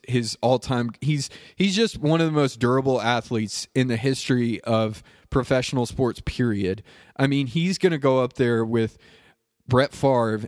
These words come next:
and Cal Ripken as those guys who year in, year out show up and they just don't get hurt. He doesn't, if he gets hurt, it, it's like a knock. It's like a ding. He will come back, uh, you know, within a few weeks.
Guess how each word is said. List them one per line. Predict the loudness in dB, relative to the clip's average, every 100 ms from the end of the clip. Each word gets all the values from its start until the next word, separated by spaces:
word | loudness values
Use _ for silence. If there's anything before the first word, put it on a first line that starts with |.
| -4
and | -2
Cal | 2 2 2
Ripken | 0 -2 -2 -4 -2
as | -2 -2 2
those | 0 0
guys | 0 0 2 0
who | -2 -4
year | -2 -2 0 0
in, | 0
year | 0 0
out | 0 0 -2
show | -2 0 2 2
up | 0 -4 -8 -20 -20 _
and | 0
they | 0
just | -2 -2 -2 0
don't | 0 0 -2 _ _ _ _ -14
get | -2 0 0
hurt. | 0 0 0 -6
He | -6 -4
doesn't, | 2 2 2 -2 -4
if | 0 0
he | 0
gets | 0 2 0 0
hurt, | -2 0
it, | -2 -2 0
it's | 0 2
like | 0
a | 0
knock. | 0 -2 -4 -4
It's | -2 0
like | 0
a | -2
ding. | -2 -2 -2 -8 _ -20 _
He | -2 0
will | 0
come | 0 -2
back, | 0 -2 -2 -6 -14 -20 _ _ _ _
uh, | -2 0 0 -2 -4 -8 _
you | -4 0 2
know, | 0 -4 -8 _
within | 0 0 2 -2
a | -2
few | -2 -2
weeks. | 0 -4 -6 -12